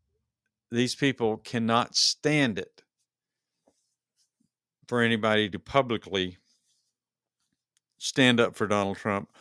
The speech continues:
or get involved in anything that Donald Trump is involved in. It's, it's, it's crazy. Liberals can't stand the fact that a defeated president can draw more loyalty and support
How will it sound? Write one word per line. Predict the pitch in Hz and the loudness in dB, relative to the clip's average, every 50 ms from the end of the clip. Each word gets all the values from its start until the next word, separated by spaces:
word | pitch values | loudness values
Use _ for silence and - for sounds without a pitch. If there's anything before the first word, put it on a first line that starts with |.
| - _ _ | -20 _ _
or | - 143 131 | -4 -4 -2
get | 127 151 160 156 | -2 -2 -2 -2
involved | - 147 131 113 98 120 120 127 143 143 117 98 | -2 -4 -4 -2 2 4 4 4 4 2 2 0
in | 98 95 90 90 | -2 -2 -2 -2
anything | 87 87 85 - - 98 92 90 | -4 -4 -4 -4 -4 -4 -4 -4
that | 82 98 90 | -6 -8 -6
Donald | 87 92 98 95 95 90 - | -4 -2 -2 -2 -4 -6 -8
Trump | - 110 98 90 - _ | -6 -4 -6 -6 -8 _
is | - - 87 85 | -14 -12 -10 -8
involved | 92 90 87 80 90 90 87 92 87 87 | -6 -6 -2 0 0 0 0 -2 -6 -10
in. | 104 101 101 - _ _ _ _ _ _ _ _ _ _ _ _ _ _ _ _ _ _ _ - - _ _ _ _ _ _ _ - - _ - | -14 -14 -16 -20 _ _ _ _ _ _ _ _ _ _ _ _ _ _ _ _ _ _ _ -20 -20 _ _ _ _ _ _ _ -20 -14 _ -6
It's, | 98 87 - - - - | -6 -6 -6 -8 -12 -10
it's, | - - - - - - - _ _ - | -12 -12 -10 -10 -12 -12 -14 _ _ -14
it's | 139 117 - | -12 -12 -12
crazy. | - - - 123 110 110 98 - - - - _ _ _ _ _ _ _ _ _ _ _ _ _ _ _ _ _ _ _ - | -6 0 2 4 4 2 0 -6 -12 -16 -18 _ _ _ _ _ _ _ _ _ _ _ _ _ _ _ _ _ _ _ -4
Liberals | 123 131 135 160 156 139 - | -2 0 2 2 2 2 0
can't | - - 160 147 101 | -2 -2 -2 -2 -2
stand | - - - 139 143 147 139 | -2 0 0 0 0 2 0
the | 117 113 | 0 0
fact | - 139 135 139 139 135 - | 2 2 2 4 2 2 0
that | - 127 104 | -2 -2 0
a | 110 107 104 | 2 2 0
defeated | 98 95 98 - - 139 147 143 123 113 92 - | 0 -2 -4 -4 -2 -2 0 0 -2 -4 -6 0
president | - 147 147 160 135 110 110 110 110 - | 2 4 4 4 2 0 -2 -2 -2 -4
can | - 113 104 | -6 -8 -4
draw | 95 113 127 127 131 127 | -2 2 2 2 2 2
more | 113 110 120 131 135 127 113 101 | 2 2 2 2 4 4 2 2
loyalty | 104 120 131 151 160 147 120 104 - 113 110 | 2 2 4 4 2 2 0 -2 -4 -4 -4
and | 107 107 | -4 -6
support | 98 - - 87 - 139 156 165 147 131 131 | -6 -8 -12 -6 -2 2 4 4 4 4 2